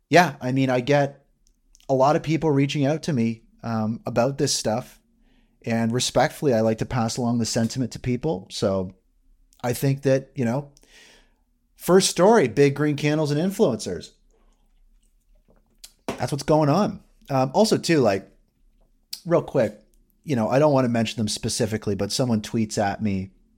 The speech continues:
um, or sorry, not tweets at me, but posts at me on X.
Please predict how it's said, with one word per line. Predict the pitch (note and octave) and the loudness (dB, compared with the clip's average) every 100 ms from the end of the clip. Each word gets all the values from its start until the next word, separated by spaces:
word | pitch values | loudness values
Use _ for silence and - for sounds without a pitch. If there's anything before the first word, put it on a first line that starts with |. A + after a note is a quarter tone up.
| _ _ - | _ _ -8
um, | G2+ F#2+ F#2 F2+ F2 | -4 -2 -2 -4 -4
or | B2+ | -4
sorry, | A2 A2+ | -2 0
not | A#2+ - | -2 -4
tweets | - A#2 A2 | -6 -4 -2
at | F#2+ | -2
me, | F2+ | -2
but | F2+ | -6
posts | - C3+ A#2+ - - - _ _ _ | -2 -2 -2 -6 -10 -12 _ _ _
at | A2 - | -6 -4
me | A2+ G#2 G2 - _ _ _ _ _ _ | -4 -4 -6 -14 _ _ _ _ _ _
on | A2 G#2 F#2+ F#2+ | -4 -2 -4 -4
X. | B2 A2 G#2+ - | -2 -2 -2 -12